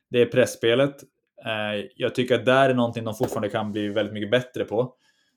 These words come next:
De, de försöker pressa högt väldigt ofta. De försöker nästan alltid pressa med tre spelare längst fram, så yttrarna och nian. Eh, och mot lag som spelar med trebackslinje så är det ganska naturligt, för du får tre mot tre liksom.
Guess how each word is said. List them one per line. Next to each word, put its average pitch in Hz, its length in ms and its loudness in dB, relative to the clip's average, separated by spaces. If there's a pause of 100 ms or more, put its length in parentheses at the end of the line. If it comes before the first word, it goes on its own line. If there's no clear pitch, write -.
(140)
De, 117 340 -2
de 117 160 -4
försöker 135 420 2
pressa 120 300 -2
högt 139 300 -4
väldigt 107 200 -2
ofta. 143 380 0 (360)
De 117 200 2
försöker 123 300 0
nästan 120 260 0
alltid 131 440 -2
pressa 120 320 2
med 104 160 -6
tre 113 220 -2
spelare 107 480 0
längst 101 280 -4
fram, 120 240 0
så 110 100 -6
yttrarna 107 460 -6
och 101 80 -4
nian. 107 400 -4 (680)
Eh, 104 280 -4
och 117 200 2
mot 117 220 -2
lag 123 280 2
som 123 80 -8
spelar 117 280 0
med 107 120 -8
trebackslinje 117 720 -2
så 104 120 -4
är 107 40 2
det 107 80 0
ganska 104 540 -4 (100)
naturligt, 113 540 0
för 110 80 -6
du 104 80 -6
får 104 140 -6 (300)
tre 113 160 0
mot 101 200 -6
tre 110 220 -2
liksom. 113 320 -8